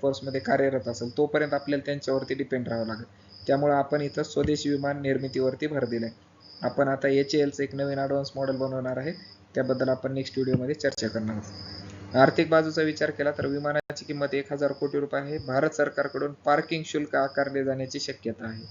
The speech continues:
येणाऱ्या काळामध्ये. याच्या देखभाल आणि सुरक्षेसाठीचा खर्च सध्या वाढत आहे. निष्कर्ष बघा, एफ थर्टी फाईव्ह जेट हे तांत्रिक कारणामुळे अडकले आहे.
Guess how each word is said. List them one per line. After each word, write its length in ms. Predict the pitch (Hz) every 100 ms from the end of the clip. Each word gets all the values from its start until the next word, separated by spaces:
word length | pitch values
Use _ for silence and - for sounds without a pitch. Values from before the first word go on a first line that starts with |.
| - - - -
येणाऱ्या 300 | 127 120 113
काळामध्ये. 720 | 110 113 107 101 87 - - - - -
याच्या 180 | 127 120
देखभाल 380 | 135 135 147 143
आणि 240 | 139 139
सुरक्षेसाठीचा 840 | - 135 135 139 - 131 131 123
खर्च 420 | 135 131 120 120 120
सध्या 240 | 120 127
वाढत 300 | 131 120 110 -
आहे. 480 | - - - - - 101 - - - - - - -
निष्कर्ष 440 | 131 147 - 175 170
बघा, 220 | 160 143
एफ 280 | 156 151 156
थर्टी 200 | 147 147
फाईव्ह 260 | 151 147
जेट 200 | 143 143
हे 100 | 143
तांत्रिक 460 | 143 139 143 - 143
कारणामुळे 480 | 139 135 139 135 135
अडकले 380 | 131 131 127 127
आहे. 200 | 123